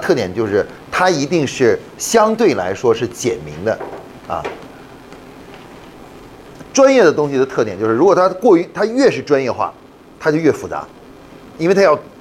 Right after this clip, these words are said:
设计很多细节，符合这个专业，你知道吧？这个专业的领域。那通用的东西是什么呢？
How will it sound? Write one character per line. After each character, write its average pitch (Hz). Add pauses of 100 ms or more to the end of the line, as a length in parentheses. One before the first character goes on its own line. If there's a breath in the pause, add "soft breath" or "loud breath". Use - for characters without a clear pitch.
设 -
计 147
很 113
多 156
细 180
节， 104 (300 loud breath)
符 -
合 127
这 170
个 135
专 123
业， 113
你 87
知 -
道 73
吧？ 78
这 143
个 120
专 123
业 117
的 101
领 82
域。 78 (340 loud breath)
那 196
通 262
用 262
的 196
东 151
西 143
是 127
什 90
么 87
呢？ 98